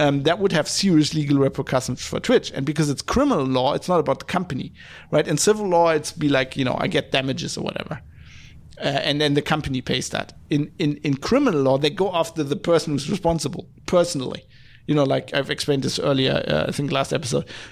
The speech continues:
with, like, the V W thing, right? Where they went up, the, when they, like, basically lied on their, um,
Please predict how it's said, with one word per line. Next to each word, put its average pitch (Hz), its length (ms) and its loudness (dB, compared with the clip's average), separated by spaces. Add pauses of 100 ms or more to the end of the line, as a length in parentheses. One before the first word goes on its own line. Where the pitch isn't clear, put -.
with, 135 140 -4
like, 139 180 2
the 139 200 2
V 135 180 0
W 139 320 2
thing, 143 240 -2
right? 143 220 -2
Where 143 120 2
they 139 140 2
went 139 260 0
up, 151 280 -4
the, 147 200 2
when 147 160 0
they, 131 360 0
like, - 200 -4
basically 139 380 -4
lied 131 320 -2
on 135 220 -4
their, 147 320 -2 (480)
um, 131 440 0